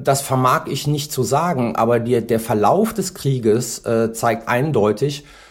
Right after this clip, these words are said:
und die Auswirkungen des Krieges globaler Natur, die zeigen eindeutig sozusagen, dass immer mehr Staaten davon betroffen werden.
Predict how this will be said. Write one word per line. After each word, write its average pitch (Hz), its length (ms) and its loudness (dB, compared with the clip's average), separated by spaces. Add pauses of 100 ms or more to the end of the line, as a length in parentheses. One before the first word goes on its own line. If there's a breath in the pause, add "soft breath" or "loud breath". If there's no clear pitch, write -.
(140 loud breath)
und 117 340 -2
die 120 80 2
Auswirkungen 123 580 4
des 90 140 -6
Krieges 98 320 -6
globaler 107 400 -2
Natur, 87 340 -4
die 87 100 -10
zeigen 107 300 -2
eindeutig 107 600 -2
sozusagen, 120 400 -2
dass 113 80 -6
immer 117 160 -2
mehr 107 160 0
Staaten 107 340 -2
davon 104 240 -2
betroffen 98 460 -6
werden. 73 340 -4